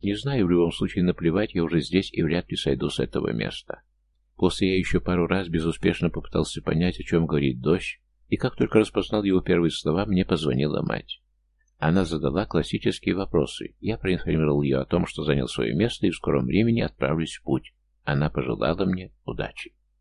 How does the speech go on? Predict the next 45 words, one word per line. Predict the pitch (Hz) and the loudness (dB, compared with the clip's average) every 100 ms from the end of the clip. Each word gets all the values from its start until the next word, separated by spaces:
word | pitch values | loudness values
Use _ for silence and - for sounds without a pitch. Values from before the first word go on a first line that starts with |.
| _ _ _ | _ _ _
За | 73 76 | 2 4
окном | 92 - 151 143 | 4 0 -4 0
было, | 135 127 | 2 2
как | 117 - | -2 -2
можно | 120 110 107 | -2 -2 -2
понять, | - 101 107 - | -2 -2 -4 -4
нерадужно, | 107 113 92 - - - | -2 0 0 -2 -4 -6
а | - - | -4 -2
тот | 98 - | -2 0
парень | 117 110 | -2 -2
с | 87 | -4
бутылкой | - - 98 92 80 | -8 0 0 4 2
в | |
руках | 80 113 - | 2 0 -2
только | 90 82 85 | -4 -2 -4
сейчас | 82 - 107 - | -4 -2 -2 -2
начал | 92 90 | -2 -4
загружать | 80 82 80 85 90 | -2 0 2 0 -2
свои | - 76 | 0 2
вещи | 82 104 - | 2 0 -2
в | 82 | -2
грузовой | 80 78 71 - | 0 0 2 0
отсек. | - - - - - _ _ _ | -2 -8 -8 -10 -10 _ _ _
После | - 85 92 92 | 0 2 4 4
этого | 98 90 | 6 4
он | 87 | 4
вошел | 80 - 76 69 | 2 2 2 4
внутрь, | 76 - - - | 2 0 -12 -10
стряхнул | - - 135 | -8 0 0
с | - | 0
себя | 113 110 | 0 0
не | 110 92 | 0 -2
впитавшиеся | 101 - 113 - 95 - | -2 -4 -4 -2 -4 0
в | 90 | 2
его | 90 87 | 4 4
одежду | 85 80 82 | 4 2 0
капли | - 76 76 | 0 0 0
дождя | 67 67 - 104 | 0 -2 -2 -2
и | - | -2
плюхнулся | - 127 - 117 110 | -2 -2 -2 -2 0
на | 98 | 0
свободное | - 82 92 82 80 | 0 2 2 4 4
место | 85 95 85 | 4 0 -4
где-то | 78 76 - | 0 0 -2
посередине. | - 78 - 64 - 50 50 - | -6 -6 -4 -4 -4 -4 -4 -8